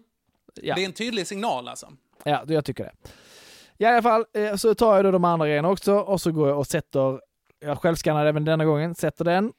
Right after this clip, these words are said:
Speaker 1: och, eh, så får jag då avstämning. Jag blir inte jätteförvånad, för har man fått en avstämning så brukar det följa en till
Speaker 2: Mm.
Speaker 1: in-, inom kort. Det fick jag igen. Och då
Speaker 2: Mm.
Speaker 1: kommer ju den här eh,
Speaker 2: Är det
Speaker 1: tjejen.
Speaker 2: Bajsafisa?
Speaker 1: Bajsafis-, nej, det, nej, Bajsafisa var hon vi, eh,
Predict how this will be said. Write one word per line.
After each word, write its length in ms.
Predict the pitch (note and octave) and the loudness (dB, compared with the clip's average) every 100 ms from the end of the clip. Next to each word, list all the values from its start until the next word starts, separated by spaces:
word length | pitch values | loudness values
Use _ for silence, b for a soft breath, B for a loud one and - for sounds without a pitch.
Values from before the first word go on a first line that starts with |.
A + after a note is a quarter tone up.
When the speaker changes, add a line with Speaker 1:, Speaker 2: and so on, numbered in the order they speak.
| _ _ _ | _ _ _
Speaker 1:
och, 440 | E3+ D3 C#3 _ D#3 | -6 -6 -6 _ -6
eh, 420 | C#3 C3+ C3+ C3+ _ _ _ _ - | -2 0 -2 -4 _ _ _ _ -6
så 140 | A3 | -2
får 200 | G3+ A#3+ | 2 6
jag 100 | E3+ | 6
då 100 | E3 | 6
avstämning. 720 | C#3+ D#3 - - A2 A2+ A#2 - - | 4 0 -2 -6 -8 -14 -14 -14 -2
Jag 120 | - | 2
blir 100 | G3+ | 4
inte 200 | G#3+ G3+ | 4 4
jätteförvånad, 680 | F3+ - C#3+ C3+ A#2+ A2 A#2+ | 0 0 -4 -2 -4 -6 -4
för 100 | C#3+ | -2
har 80 | D#3 | 0
man 120 | D#3+ | 0
fått 360 | G#3 F3+ _ | 0 -2 _
en 220 | G#3 F3+ D3 | -6 -4 -2
avstämning 500 | C#3+ - C3+ B2+ B2 | -4 -2 -6 -4 -6
så 120 | C#3 | -4
brukar 420 | D3 D#3 D3+ C3 | 2 2 0 -4
det 80 | B2+ | -2
följa 360 | D3+ C#3+ B2+ | 0 0 0
en 140 | A#2+ A#2 | -4 -6
till 320 | C3+ A2 - - _ _ _ _ D3+ | -8 -10 -18 -20 _ _ _ _ -20
Speaker 2:
Mm. 360 | C#3+ C#3+ D3 C3+ - | -16 -14 -16 -14 -6
Speaker 1:
in-, 180 | D3 | -6
inom 300 | D3 D#3 C3+ | -4 -4 -4
kort. 360 | C3 C#3 - - - | -4 -8 -8 -14 -4
Det 120 | G3+ | -2
fick 240 | G3 E3 | 0 -2
jag 100 | B2+ | -4
igen. 220 | B2 G#2+ B2+ _ | -6 -10 -16 _
Och 360 | _ - - A3+ | _ -20 -4 -2
då 60 | C#4 | -2
Speaker 2:
Mm. 100 | - | 4
Speaker 1:
kommer 420 | D#4 D4+ B3+ A#3+ | 4 6 4 6
ju 320 | A3+ G#3 F#3+ | 8 8 6
den 140 | F#3+ | 4
här 380 | G3 G3 F3 D3+ - _ _ b b | 2 2 2 0 -6 _ _ b b
eh, 60 | E3 | -4
Speaker 2:
Är 240 | D#3 D3 C#3+ D4+ | 0 0 0 2
det 60 | |
Speaker 1:
tjejen. 80 | D4 | 6
Speaker 2:
Bajsafisa? 1040 | - C#4+ E3 G#3 C3+ E3 D3 - C3 B2+ D3+ | 6 6 6 4 4 0 0 -2 -2 -2 -6
Speaker 1:
Bajsafis-, 1040 | D#3+ F#3+ A3 B3 A#3+ A3+ G3 G#3 G3 F#3 F#3+ | -2 0 2 -2 -4 -4 -2 -2 -2 -4 -4
nej, 200 | G#3+ A#3+ | -2 0
det, 160 | A#3+ | -2
nej, 180 | A3+ A#3+ | 0 0
Bajsafisa 560 | C4+ C#4 B3 A#3 A3 B3 | 2 0 0 -2 -2 -2
var 140 | B3+ | 0
hon 240 | C4+ A#3 | 0 0
vi, 220 | G3 F#3 F3+ | 0 2 2
eh, 200 | E3+ | 0